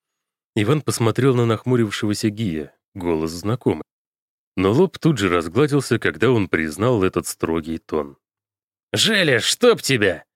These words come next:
Волк выбрался из кустарника, не обращая внимания на колючки и хлёсткие ветки. От вида красной косынки стало легче.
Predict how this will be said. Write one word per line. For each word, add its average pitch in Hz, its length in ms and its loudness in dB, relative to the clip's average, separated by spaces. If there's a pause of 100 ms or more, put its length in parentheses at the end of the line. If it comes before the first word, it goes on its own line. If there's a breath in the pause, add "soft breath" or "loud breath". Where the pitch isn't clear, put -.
(460)
Волк 123 320 2
выбрался 101 440 0
из 85 120 -2
кустарника, 101 600 -2
не 92 140 2
обращая 98 420 0
внимания 101 480 2
на 92 140 2
колючки 90 480 -2
и 85 80 0
хлёсткие 87 520 -2
ветки. 80 380 -6 (680)
От 101 200 -2
вида 139 220 2
красной 104 400 -2
косынки 123 480 -2
стало 87 400 -2
легче. 78 500 -8